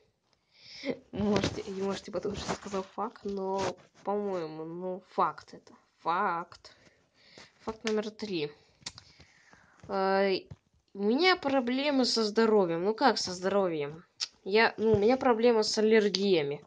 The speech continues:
У меня аллергия на пы-, на пыль. Вот в квартире быть, были, я часто чихаю. Аллергия на хлорку, у меня тренировка по плаванию, я часто плаваю. И, м, а у меня, чтобы нос закрывать, чтобы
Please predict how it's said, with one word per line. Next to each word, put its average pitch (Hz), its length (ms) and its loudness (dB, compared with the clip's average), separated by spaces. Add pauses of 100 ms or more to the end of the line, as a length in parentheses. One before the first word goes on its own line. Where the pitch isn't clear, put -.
(100)
У 190 80 -8
меня 247 220 2
аллергия 247 500 6
на 214 160 6
пы-, 294 400 -2
на 214 240 6
пыль. 294 500 6 (580)
Вот 208 160 0
в - 60 -18
квартире 233 400 4
быть, 202 280 -2
были, 269 360 2
я 202 200 6
часто 247 360 0
чихаю. 175 760 -2 (160)
Аллергия 240 520 8
на 247 140 6
хлорку, 269 560 4
у 202 60 4
меня 202 200 4
тренировка 208 600 2
по 202 120 -6
плаванию, 254 380 2
я 196 60 2
часто 196 320 -4
плаваю. 175 480 0 (260)
И, 202 440 4
м, 196 520 0 (500)
а 190 120 -2
у 196 40 2
меня, 226 200 4
чтобы 226 260 2
нос 269 240 2
закрывать, 196 800 0
чтобы 180 460 -2